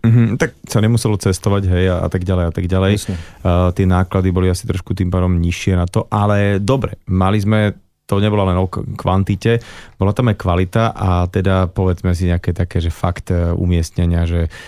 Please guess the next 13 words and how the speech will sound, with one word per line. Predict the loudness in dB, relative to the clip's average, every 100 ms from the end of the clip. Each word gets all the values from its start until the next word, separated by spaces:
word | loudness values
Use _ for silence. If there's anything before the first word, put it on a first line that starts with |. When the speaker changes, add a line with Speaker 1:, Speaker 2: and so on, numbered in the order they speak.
| -18
Speaker 1:
komu | -2 0 2
sa | 2
darilo | 0 0 0
najviac. | 0 0 -2 -6 -10 -8
Speaker 2:
No | -8
a | -4
celkovo | -4 -4 -4
sme | -4
skončili | -6 -6 -4 -4
ako | -4 -4
druhá | -4 -4 -4
najúspešnejšia | -4 -6 -6 -8 -8 -6
krajina, | -4 -4 -4 -4